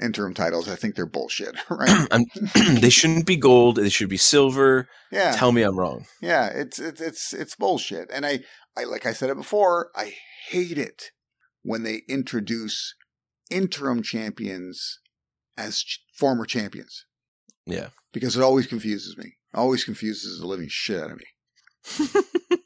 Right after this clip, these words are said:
Speaker 1: And in this
Speaker 2: What?
Speaker 1: corner, so-and-so, former middleweight champion. I'm like, "What? What do you mean, former middleweight champion? What the fuck are you talking about?" I'm like, "Oh, oh, that's right. Oh, interim." <laughs> You, you weren't
Speaker 2: <laughs>
Speaker 1: actually the champion. You were just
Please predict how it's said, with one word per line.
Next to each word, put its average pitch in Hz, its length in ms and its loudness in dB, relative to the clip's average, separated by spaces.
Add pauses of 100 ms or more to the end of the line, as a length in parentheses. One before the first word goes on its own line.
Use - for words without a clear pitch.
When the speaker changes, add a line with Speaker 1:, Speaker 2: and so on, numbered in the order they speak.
(640)
Speaker 1:
And 127 120 -2
in 127 120 0
this 139 180 4
Speaker 2:
What? - 140 0
Speaker 1:
corner, 90 280 -4
so-and-so, 107 960 -2
former 107 540 -2 (320)
middleweight 127 480 0
champion. 110 440 -4
I'm 87 60 -10
like, 90 180 -10
"What? 131 220 -4 (160)
What 196 260 -12
do 202 80 -4
you 127 120 0
mean, 92 100 -12 (100)
former 104 320 -8
middleweight 90 340 -10
champion? 92 260 -8
What 90 100 -14
the - 80 -12
fuck 175 180 -14
are - 40 -20
you 180 60 -8
talking 170 280 -8
about?" 101 180 -10
I'm 107 100 -6
like, 131 140 -4
"Oh, 151 200 0
oh, 139 360 2
that's - 240 -6
right. 117 280 -2
Oh, 104 160 -8 (280)
interim." 123 800 -2 (460)
<laughs> 202 80 -8 (560)
You, 185 260 0 (120)
you 330 120 4
weren't - 440 4
Speaker 2:
<laughs> - 20 -4
Speaker 1:
actually 196 480 2
the 139 180 -2
champion. 123 520 -4
You 127 100 -2
were 131 100 -2
just 120 280 -8